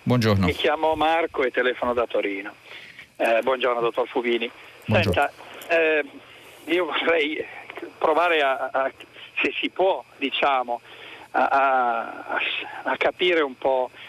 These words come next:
Speaker 2: eh, il, il problema, però, dal punto di vista del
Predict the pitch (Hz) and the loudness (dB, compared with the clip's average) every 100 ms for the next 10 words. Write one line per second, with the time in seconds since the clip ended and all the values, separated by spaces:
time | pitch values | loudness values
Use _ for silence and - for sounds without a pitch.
0 | - - - - 113 113 - 120 123 135 | -20 -20 -12 -2 2 2 2 -2 0 -2
1 | 156 165 160 190 156 185 175 160 170 180 | 0 0 0 0 2 2 0 -2 0 0
2 | 175 147 175 175 160 156 151 156 - - | 0 0 -2 0 0 0 0 0 -2 -2
3 | 139 - 156 156 | -2 0 0 0